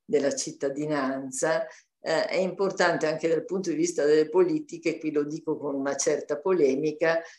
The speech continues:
eh, faccio notare che nonostante questo elevato rischio di povertà,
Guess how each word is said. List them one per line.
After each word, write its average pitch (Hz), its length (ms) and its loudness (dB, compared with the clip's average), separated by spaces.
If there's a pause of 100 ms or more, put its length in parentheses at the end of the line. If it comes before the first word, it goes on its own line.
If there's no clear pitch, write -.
(200)
eh, 123 840 2
faccio 156 420 0
notare 170 840 4
che 156 180 -2
nonostante 160 1040 -2
questo - 640 2
elevato 160 640 0
rischio 156 500 -2
di 143 160 -10
povertà, 139 840 -4